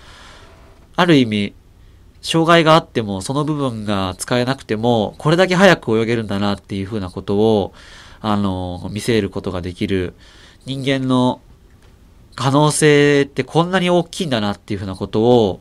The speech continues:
表現することができるところが、パラ水泳、まあ、パラ水泳というか、パラリンピック種目の一番の魅力かなと思います。その人間の可能性って本当に無限だなというふうに思いますし、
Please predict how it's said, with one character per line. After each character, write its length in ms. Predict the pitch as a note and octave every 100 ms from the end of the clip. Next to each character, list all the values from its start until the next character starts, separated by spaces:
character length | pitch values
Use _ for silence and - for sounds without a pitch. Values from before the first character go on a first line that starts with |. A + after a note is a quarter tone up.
| -
表 260 | B2+ A#2+ A#2+
現 80 | G#2
す 100 | G#2+
る 60 |
こ 100 | G2
と 80 | G#2
が 60 | F#2+
で 120 | F#2+
き 160 | F#2+ G#2
る 100 | F#2
と 100 | G2
こ 120 | G#2+
ろ 120 | G#2
が、 360 | A2+ A#2 G2 - - - - - _
パ 120 | -
ラ 80 | B2+
水 260 | B2 C3 G#2+
泳、 380 | F#2 - - - -
ま 100 | B2
あ、 40 | C3+
パ 100 | A#2+
ラ 100 | C3
水 140 | G3
泳 80 | D3
と 80 | G2+
い 60 |
う 40 | G2
か、 120 | F#2+
パ 100 | A#2+
ラ 80 | A#2+
リ 100 | B2+
ン 100 | A#2
ピ 120 | B2
ッ 60 | -
ク 280 | - G2+ G2
種 140 | A#2
目 260 | G2+ - A#2
の 360 | D#3+ D3 G#2 - - - - - - -
一 240 | A#2 C3+
番 260 | B2 G2 F2
の 180 | E2+ -
魅 140 | G#2
力 200 | G2+ -
か 140 | -
な 160 | F2+ F2
と 140 | -
思 140 | - -
い 60 |
ま 100 | -
す。 140 | - -
そ 120 | A#2
の 100 | G#2
人 200 | G2+ B2+
間 260 | C#3 D#3 D3
の 80 | C#3
可 120 | C#3
能 100 | A#2+
性 120 | A#2+
っ 20 |
て 120 | -
本 160 | A#2+ C3+
当 60 | C#3+
に 100 | D3
無 100 | C3+
限 160 | C3+
だ 100 | A#2+
な 160 | A#2 A2+
と 160 | -
い 80 | -
う 40 | B2+
ふ 120 | -
う 20 |
に 40 | - - - - - - - -
思 140 | G#2 G2+
い 40 |
ま 140 | F#2+ F2+
す 100 | -
し、 320 | - F2+